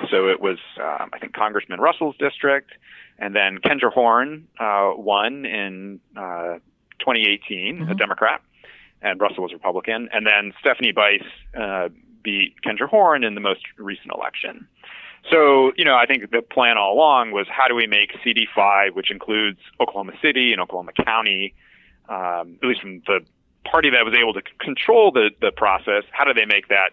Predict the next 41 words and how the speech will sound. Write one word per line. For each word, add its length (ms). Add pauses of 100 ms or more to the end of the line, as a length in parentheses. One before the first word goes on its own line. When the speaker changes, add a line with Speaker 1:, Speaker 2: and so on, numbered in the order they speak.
Speaker 1:
safer 400
for 100
a 20
Republican? 600 (760)
Speaker 2:
Mm-hmm. 40
Speaker 1:
Um, 340
so, 300
you 100
know, 120
when 100
I 140
was 180
thinking 500
about 280
what's 140
gonna 160
happen 220
with 120
redistricting, 500
I'm 240
mostly 400
focused 540
on 400 (300)
C 80
D 200
five. 380 (800)
And 180
so 440
what 140
they 100
did 200
was, 280
is 180
they 140
took 300 (580)
Oklahoma 360
County, 800
and 160
it's, 100 (460)
it's 200
in 220